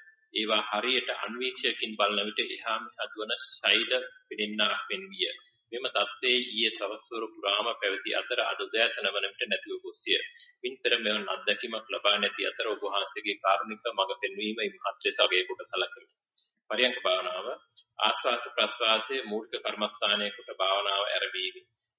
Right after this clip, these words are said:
ඊට පෙර බොහෝ අවස්ථාවල නොදැනීම, ගැඹුරු නින්දකට යෑම සහ ගැස්සී අවදි වී නැවත මූල කර්මස්ථානයට ඒම අත්දැකීමි.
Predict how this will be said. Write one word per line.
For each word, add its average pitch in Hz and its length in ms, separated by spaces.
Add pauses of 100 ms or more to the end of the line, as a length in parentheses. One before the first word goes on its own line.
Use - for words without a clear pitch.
(120)
ඊට 123 220
පෙර 123 200
බොහෝ 113 300
අවස්ථාවල 110 680
නොදැනීම, 113 640 (600)
ගැඹුරු 110 260
නින්දකට 107 480
යෑම 107 300
සහ 110 320
ගැස්සී 113 500
අවදි 107 320
වී 117 180
නැවත 107 300
මූල 107 240
කර්මස්ථානයට 104 760
ඒම 101 280
අත්දැකීමි. 101 680